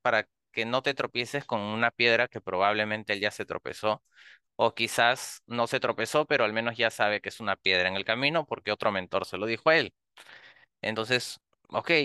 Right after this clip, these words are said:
quinientos dólares, mil dólares, dos mil, cinco mil dólares, no es nada comparado al, a todo lo que tú podrías gastar, y no solamente en dinero, sino también en tiempo, porque finalmente el dinero lo vas a recuperar,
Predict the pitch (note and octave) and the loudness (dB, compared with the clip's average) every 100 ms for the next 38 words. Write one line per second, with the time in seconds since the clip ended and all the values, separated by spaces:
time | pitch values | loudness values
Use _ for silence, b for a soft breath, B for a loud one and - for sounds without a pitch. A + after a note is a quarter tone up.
0 | G#2 B2 B2 C3 C3+ B2 A#2 A2 G#2 A2+ | 0 -2 0 0 0 2 4 4 0 -4
1 | G2+ A2 G#2 F#2+ F#2+ G#2 A2+ F#2+ A2 F#2+ | -2 0 2 -2 -4 -6 -8 -6 -8 -6
2 | G2+ B2+ C3+ A2+ G#2 G2+ C3 - _ - | -2 0 2 2 4 2 -2 -10 _ -12
3 | A2+ C#3 D3+ C#3+ C3 C#3+ A#2+ G#2+ A2 B2+ | -2 0 0 0 0 0 -2 -2 2 2
4 | C3 G#2 _ - G2+ - F3+ E3 C#3 A2 | 2 -2 _ -6 -6 0 2 2 0 -4
5 | A2+ - C3 C3 C3+ A2 - A#2+ - B2 | -8 0 2 2 0 -2 2 2 2 0
6 | C3 - E3 D3 D3+ D3+ C3+ G#2 B2 G2+ | 0 2 0 0 -2 -4 -6 -2 0 0
7 | G#2+ _ _ b b b _ _ - G#2+ | -2 _ _ b b b _ _ -10 -4
8 | A2+ B2 A#2 A2+ G2+ - D3+ A#2+ F#2 - | -2 -2 0 0 -2 0 0 0 -6 -8
9 | _ _ _ C3 A#2+ A#2 B2+ C#3 D#3 F3 | _ _ _ -2 0 -2 2 2 2 2
10 | G#3+ E3 A#2+ C3 D#3+ F#3 A#2 A#2 B2+ A2 | 2 2 0 2 4 4 4 4 -2 -4
11 | - - A2 C3 F2+ | -8 -6 0 0 -2